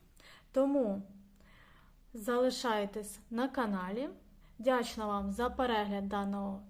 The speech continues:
відео. Не забувайте підписатися, щоб бути в курсі усіх оновлень та уроків по в'язанню гачком. Буду вдячна за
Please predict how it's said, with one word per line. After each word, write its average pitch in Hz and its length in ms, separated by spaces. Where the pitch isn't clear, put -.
відео. 269 580
Не 247 160
забувайте 220 600
підписатися, 214 1000
щоб 208 260
бути 226 260
в 202 80
курсі 226 520
усіх 240 440
оновлень 240 600
та 233 200
уроків 220 640
по 220 120
в'язанню 202 600
гачком. 311 600
Буду 277 300
вдячна 214 600
за 190 360